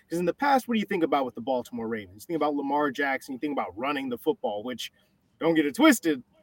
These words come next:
Lamar Jackson's still running the football. He's got five rushing touchdowns already. Is tied for second among non-Q Bs, tied for eighth overall in the league. So it's like Lamar is getting it done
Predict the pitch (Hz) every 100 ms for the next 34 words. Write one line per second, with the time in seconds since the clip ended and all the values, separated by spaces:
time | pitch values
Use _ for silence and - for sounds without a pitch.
0 | - 208 214 170 196 - 151 - 208 170
1 | 175 165 135 123 226 226 - 131 127 _
2 | - 160 - - 175 185 196 160 180 -
3 | 151 135 180 170 - 143 131 135 131 120
4 | 156 127 113 - _ 131 - 160 156 -
5 | 131 - 185 175 143 139 147 139 147 143
6 | 135 - 135 117 147 151 107 - _ -
7 | - 202 - 277 170 180 180 160 147 147
8 | 156 139 120 110 156 113 85 - 127 123
9 | 127 135 123 156 196 196 143 120 156 151
10 | 135 110 156 139 117